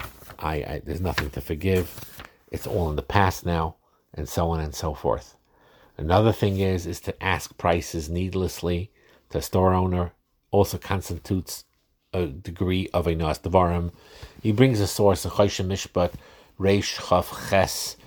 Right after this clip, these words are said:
Halacha, Sif, Dalid, where he extrapolates from there, and I have to look it up inside, but he says that if you're interest-, if you're showing you're interested in buying from somebody,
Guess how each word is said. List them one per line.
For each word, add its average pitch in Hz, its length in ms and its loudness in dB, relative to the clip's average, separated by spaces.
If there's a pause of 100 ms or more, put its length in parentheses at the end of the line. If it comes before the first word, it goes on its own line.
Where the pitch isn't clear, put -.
(460)
Halacha, 90 600 2 (540)
Sif, - 520 -4 (380)
Dalid, 95 500 6 (680)
where 87 220 0
he 87 320 -4
extrapolates 104 720 2
from 95 160 -2
there, 92 120 -2
and 87 100 -2
I 78 40 -2
have 80 160 -4
to - 80 -4
look 87 180 -4
it 87 60 -2
up 80 140 -4
inside, 85 520 -2
but 80 160 -6
he 82 120 -10
says 85 340 0
that 82 260 0 (320)
if - 180 -4
you're 92 200 0
interest-, - 500 -2
if 110 180 -2
you're 90 120 -2
showing 117 420 4
you're 101 120 0
interested - 360 -4
in 87 160 -2
buying 92 380 0
from 85 180 -8
somebody, 85 640 -2